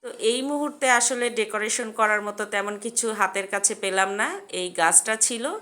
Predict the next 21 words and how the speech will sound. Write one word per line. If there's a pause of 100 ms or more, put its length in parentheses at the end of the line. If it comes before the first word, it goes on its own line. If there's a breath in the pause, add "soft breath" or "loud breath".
(400 loud breath)
তো
ওটা
দিয়েই
একটু (160)
সাজিয়ে
নিলাম
যে
ভালো
লাগবে।
উপরের
অংশে
একটা
গাছ, (380 loud breath)
আর
নিচের
দিকে
আলু,
পেঁয়াজ,
রসুন
রাখা
যাবে।